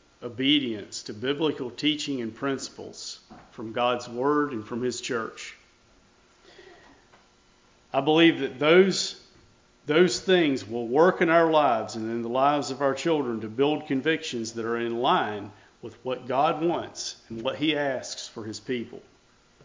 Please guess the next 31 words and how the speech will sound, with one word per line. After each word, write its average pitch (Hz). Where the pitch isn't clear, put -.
And 127
you've 127
already 139
heard 139
this 127
come 139
across 131
in 120
the 117
message 123
this 113
evening, 113
but 110
I 113
want 131
to 131
make 127
it -
clear 127
that 117
as 113
parents, 180
if 123
we're 139
going 147
to 131
build 147
convictions 143
in 113
our 127
children, 117